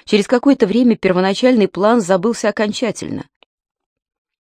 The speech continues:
Хотя поначалу мотивация была исключительно финансовой, к концу путешествия я стал совсем другим человеком.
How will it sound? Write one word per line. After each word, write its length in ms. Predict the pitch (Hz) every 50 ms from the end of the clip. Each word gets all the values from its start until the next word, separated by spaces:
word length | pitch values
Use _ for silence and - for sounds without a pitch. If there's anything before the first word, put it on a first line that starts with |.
| _ _ _ _ _ _ _ _ _ _ _ _ _ _ -
Хотя 240 | 165 160 - 202 196
поначалу 540 | - 190 196 196 190 196 - 294 311 320 294
мотивация 580 | 254 233 - 196 180 185 226 240 - - 208
была 260 | 180 156 170 170 185 220
исключительно 580 | 233 - - 185 180 - 214 - 220 202 208
финансовой, 720 | 202 - 233 240 254 226 180 151 - - 135 120 117 123 - _ _ _ _ _ _ _ _ _ -
к 20 |
концу 320 | - 143 143 143 - 254
путешествия 760 | 247 - - - 160 - - 151 139 127 - _ - 139 135
я 200 | 131 131 151 143
стал 260 | - - - 143 143
совсем 420 | 139 - 160 147 - - 165 143 143
другим 320 | 139 147 135 131 151 143
человеком. 640 | 131 - 131 127 131 127 127 139 - - - 123